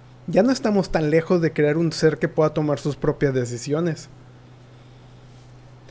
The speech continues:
Y quién sabe, tal vez si el, el vato lo hubiera dejado caer,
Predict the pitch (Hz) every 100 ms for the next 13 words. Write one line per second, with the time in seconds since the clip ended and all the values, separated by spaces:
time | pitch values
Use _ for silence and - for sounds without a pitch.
0 | - - 156 - 147 131 131 165 170 131
1 | - 156 170 185 165 151 147 147 151 160
2 | 214 190 165 175 190 180 175 175 160 143
3 | 196